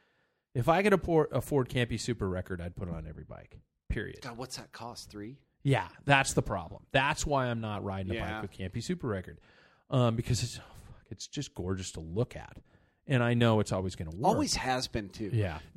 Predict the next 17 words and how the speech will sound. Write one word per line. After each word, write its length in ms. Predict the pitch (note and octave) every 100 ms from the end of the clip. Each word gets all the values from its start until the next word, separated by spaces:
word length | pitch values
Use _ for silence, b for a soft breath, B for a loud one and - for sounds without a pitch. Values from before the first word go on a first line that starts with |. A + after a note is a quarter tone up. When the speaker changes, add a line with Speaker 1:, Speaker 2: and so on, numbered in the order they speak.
| C#3
Speaker 2:
Day 260 | F3+ F#3+
one. 340 | F#3+ C#3 B2 G2
I 40 | C3
Speaker 1:
Yeah. 80 | G#2+
Speaker 2:
mean, 60 |
from 160 | F2+ C#3
the 80 | A#2+
day 260 | G2+ D#3
I 80 | D#3+
became 340 | D3+ C#3+ D3+ B2+
a 40 |
cyclist, 540 | - A#2+ - A2+ -
I 40 | A#2
mean, 140 | A#2
just 180 | A2+ -
the, 120 | C3+ A#2+ G#2+
oh, 420 | D3 D#3 D#3+ C#3